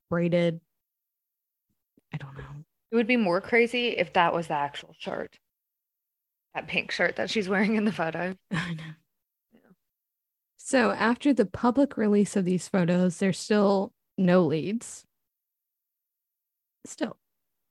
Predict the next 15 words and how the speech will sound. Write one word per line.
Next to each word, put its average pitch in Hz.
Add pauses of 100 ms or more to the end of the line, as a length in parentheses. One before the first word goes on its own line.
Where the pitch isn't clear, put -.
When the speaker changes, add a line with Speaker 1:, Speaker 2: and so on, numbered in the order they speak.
(380)
Speaker 1:
Absolutely 185
none. 165 (1400)
And, 180
um, 190 (1000)
as 208
of 220
today, 214
detectives 190
have 196
completed 196
isotope 202
testing 196
on 185
her 202
remains, 196